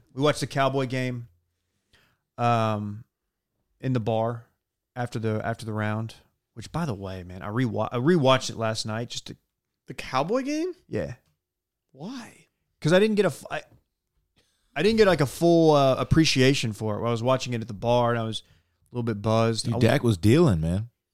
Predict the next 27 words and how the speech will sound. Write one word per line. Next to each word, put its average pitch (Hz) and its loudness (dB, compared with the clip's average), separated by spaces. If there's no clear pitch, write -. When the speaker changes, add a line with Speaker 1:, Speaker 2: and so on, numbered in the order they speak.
Speaker 1:
was - -20
fucking - -18
dealing. - -20
Speaker 3:
Wasn't 117 -6
he? 180 -2
Speaker 1:
Blake 131 -4
Jarwin 120 0
out 101 -4
there 104 -6
getting 107 -4
his. 104 -2
Speaker 3:
Out 113 -2
there 131 2
just 104 2
throwing 107 6
darts, 120 0
Speaker 2:
Just 90 -4
Speaker 3:
man. 87 0
Speaker 2:
ch-, - -4
it's - -14
the 143 -12
Giants, - -16
guys. - -14
Come - -18
on. - -14
Speaker 3:
Throwing 123 -2
darts. 107 -8